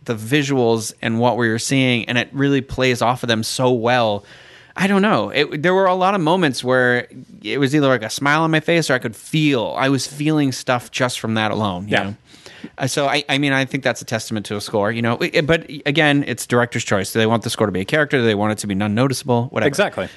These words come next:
Speaker 1: You know, um, I thought that was really good, and then I thought the blending of that with the soundtrack, you know, um, w-, the songs that were created for the movie was also very well done.
Speaker 2: Yeah.
Speaker 1: You know, um,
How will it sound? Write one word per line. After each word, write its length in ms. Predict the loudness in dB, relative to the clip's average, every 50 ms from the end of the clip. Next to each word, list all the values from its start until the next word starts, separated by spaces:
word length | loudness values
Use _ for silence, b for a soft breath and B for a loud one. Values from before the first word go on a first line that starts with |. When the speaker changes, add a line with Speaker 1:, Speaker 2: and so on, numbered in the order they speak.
| -14 _
Speaker 1:
You 80 | -4 -2
know, 240 | 0 0 0 0 0
um, 420 | 0 2 2 2 2 2 0 -2 -4 B B B B B B B B
I 80 | -2
thought 200 | 0 0 0 0
that 120 | 0 0 0
was 160 | 0 0 0
really 160 | 2 2 2
good, 280 | 2 2 2 2 2 0
and 280 | 0 0 0 2 2
then 100 | 0 0
I 180 | 0 0 -2 -2
thought 220 | 0 0 -2 0
the 60 | -2 -4
blending 480 | -4 -2 0 0 2 2 2 2 2
of 140 | 0 0 0
that 280 | 0 0 0 0 -2 -4
with 420 | -8 -6 -2 -2 -2 -2 -2 -2
the 100 | -4 -4
soundtrack, 680 | -2 0 0 0 0 0 0 0 0 0 0 0 -4 -6 -4
you 120 | -2 0 2
know, 240 | 2 0 -2 -2
um, 520 | -2 0 0 2 2 0 0 0 -2 -4 -4 -6
w-, 180 | -8 -8 -2 0
the 200 | 2 2 2 2
songs 380 | 0 2 2 2 2 2 2 2
that 120 | 2 2
were 160 | 2 2 0 0
created 340 | 0 0 0 0 0 0
for 80 | 0 0
the 60 | 2
movie 260 | 2 2 2 2 0
was 240 | 2 2 0 0 0
also 360 | 0 0 0 0 0 0 0
very 220 | 0 2 2 2 2
well 200 | 0 0 0 0
done. 340 | 0 -2 -2 -2 -4 -2 0
Speaker 2:
Yeah. 160 | 0 0 0 0 0
Speaker 1:
You 120 | -2 0
know, 240 | 0 0 -2 -4 -4
um, 420 | -2 0 0 0 0 -2 -2 -4